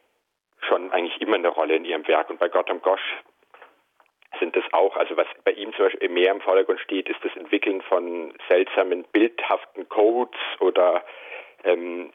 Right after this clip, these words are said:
Aufgreifen von Mythen, die sich auch in solche Wüstenlandschaften einschreiben. Und das ist eigentlich wirklich dann, finde ich, eine, äh,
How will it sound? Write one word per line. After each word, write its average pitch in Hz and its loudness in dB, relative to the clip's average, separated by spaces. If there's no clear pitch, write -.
Aufgreifen 95 0
von 90 -2
Mythen, 110 -2
die 101 -4
sich - -6
auch 90 0
in 101 -8
solche 95 0
Wüstenlandschaften 92 0
einschreiben. 87 0
Und 90 -10
das 92 0
ist - -10
eigentlich 92 0
wirklich - -6
dann, 92 -2
finde 92 -6
ich, - -10
eine, 92 4
äh, - -8